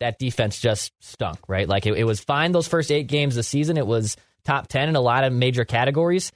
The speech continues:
outside of the run defense. But then after they lost him to the, in the Cowboys game,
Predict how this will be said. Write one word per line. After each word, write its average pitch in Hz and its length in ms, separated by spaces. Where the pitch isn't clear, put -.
outside 131 340
of 123 40
the 117 80
run 127 240
defense. 185 440
But 123 160
then 123 120
after 127 360
they 113 180
lost 117 360
him 135 120
to 120 80
the, 110 280
in 117 100
the 110 80
Cowboys 147 480
game, 127 360